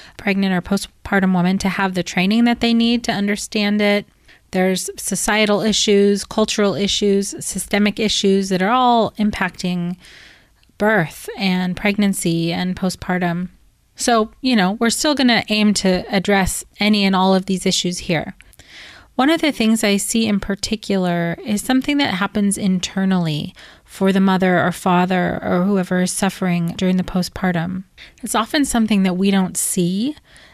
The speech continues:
and it's often something that they don't talk about. And, not to be vague, but it's something that we all contribute to as a society.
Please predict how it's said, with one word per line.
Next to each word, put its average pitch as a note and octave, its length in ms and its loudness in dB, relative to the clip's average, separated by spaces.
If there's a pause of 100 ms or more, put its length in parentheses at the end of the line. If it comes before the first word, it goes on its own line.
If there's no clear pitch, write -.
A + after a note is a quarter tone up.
(100)
and F#3 140 2
it's - 80 -8
often B3 320 0
something A3 380 0
that F#3 160 -2
they F3 160 0
don't F#3 360 -4 (160)
talk - 320 -4
about. - 520 -8 (800)
And, G#3+ 580 2 (320)
not F#3+ 200 0
to G3 100 -4
be F#3+ 100 0
vague, F#3+ 260 2
but G3 120 0
it's G#3 100 -2
something A3+ 420 0
that - 140 0
we G3+ 140 4
all G3 160 4
contribute F#3+ 680 0
to F#3 200 0
as E3+ 160 0
a F3 60 -6
society. F3 800 -4